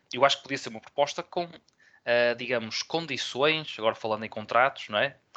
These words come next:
Podia ser um contrato, uma proposta muito mais ambiciosa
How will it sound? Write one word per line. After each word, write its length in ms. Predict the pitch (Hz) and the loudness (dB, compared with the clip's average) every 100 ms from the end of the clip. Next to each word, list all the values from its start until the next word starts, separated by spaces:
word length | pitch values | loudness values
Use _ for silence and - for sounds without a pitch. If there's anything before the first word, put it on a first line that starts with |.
| - _ _ | -20 _ _
Podia 180 | 117 127 | -4 -2
ser 180 | - 131 | 0 -2
um 100 | 123 | 0
contrato, 460 | 131 123 139 131 | -4 4 2 2
uma 260 | 127 131 127 | -8 -10 -10
proposta 540 | - - 135 131 - | -10 0 2 2 -2
muito 380 | 123 147 156 - | -8 -6 -8 0
mais 180 | 135 120 | 0 0
ambiciosa 720 | 120 113 - 110 113 127 139 | -6 -8 -6 2 2 2 -4